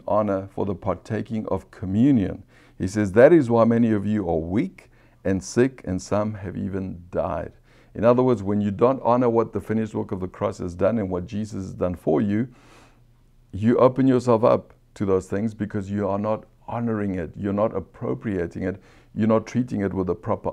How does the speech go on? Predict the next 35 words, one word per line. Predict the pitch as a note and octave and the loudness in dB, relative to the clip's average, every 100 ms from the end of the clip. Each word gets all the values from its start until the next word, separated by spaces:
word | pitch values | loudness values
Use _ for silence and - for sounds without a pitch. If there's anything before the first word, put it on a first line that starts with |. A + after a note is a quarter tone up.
| - | -6
honor | G2 F#2 F#2+ - | -6 -6 -6 -8
and | F2+ F2+ | -8 -6
respect, | F2 D#2+ - - - - - - | -8 -10 -14 -12 -10 -10 -12 -12
is | F2 E2+ | -12 -6
what | E2+ E2+ | -6 -6
he's | F2 - | -10 -6
saying. | - - D#2 - _ _ _ _ _ _ _ - - _ - _ | -6 -6 -10 -18 _ _ _ _ _ _ _ -20 -20 _ -20 _
So | - | 4
you | B2+ C3 F#3 | 6 6 4
can | E3+ C3 | 4 4
see | - E3 G#2+ G#2+ _ _ - | 2 0 0 -2 _ _ -4
that | G#2+ | 0
the | A2 | -2
context | A2+ - - E3 - C3 A2 - | -4 -8 -6 -6 -4 -8 -8 -14
here | - A#2+ F2+ - | -2 0 0 -6
is | - F#2+ | -6 -6
very | F#2+ A#2 C#3+ | 0 2 2
specific, | B2 - G2+ - - G3+ - - - _ _ _ | -2 -8 -8 -6 -6 -4 -6 -12 -16 _ _ _
but | G2+ F#2+ | -4 2
yes, | C3 E3 | 2 2
it | A2 | 0
is | D3+ A3 | 0 -2
applicable | A#3+ - G#2 F2+ F2+ | -2 -2 -2 -2 -4
to | D#2+ F2+ | -6 -6
us | - - - _ - _ | -8 -10 -20 _ -20 _
because | G#2 G#2+ A2+ G2 - - | -6 0 -2 -2 -8 -8
we | G2 G#2 | -4 -4
should | - - D4+ | -2 -4 -4
have | G2+ - C3 F#2+ F#2 - _ _ | -6 -2 0 0 -2 -8 _ _
a | - | -8
good | F2+ G2 | -4 0
attitude. | F#2 A2+ A#2+ - E2+ D#2+ | 0 0 0 -2 -8 -8
We | - A2 | -4 -4
should | G#2+ D3 C3 | -2 -2 0
have | G2 B2 A2 F#2+ | -2 -2 0 -2